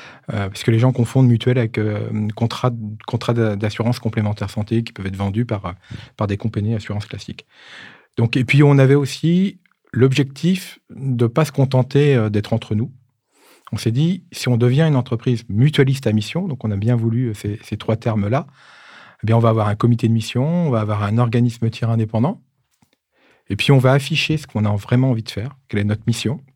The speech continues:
C'était aussi l'occasion, on en reparlera peut-être tout à l'heure, de revisiter en interne la vision qu'on avait de notre métier et de notre mission. En tout cas, il y a eu un débat qui a été intéressant.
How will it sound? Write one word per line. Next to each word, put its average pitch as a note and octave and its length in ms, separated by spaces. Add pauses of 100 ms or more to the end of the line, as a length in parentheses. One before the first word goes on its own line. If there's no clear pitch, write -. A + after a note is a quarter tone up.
(200)
C'était - 220
aussi G#2+ 260
l'occasion, A2 360
on A#2+ 40
en G#2 60
reparlera G2+ 340
peut-être G#2+ 240
tout A2 80
à A2 60
l'heure, A#2+ 160 (760)
de A2 80
revisiter C3 600
en B2+ 160
interne A#2+ 400
la G2+ 80
vision B2+ 340
qu'on B2 160
avait G2+ 140
de G#2+ 60
notre G2+ 160
métier G#2+ 240
et - 20
de G#2+ 60
notre G2+ 140
mission. - 300 (400)
En A2+ 60
tout - 100
cas, A2 120
il A2 80
y - 20
a - 20
eu G2+ 80
un G2 80
débat G2 240
qui G#2+ 80
a G#2+ 40
été G2+ 120
intéressant. G2 540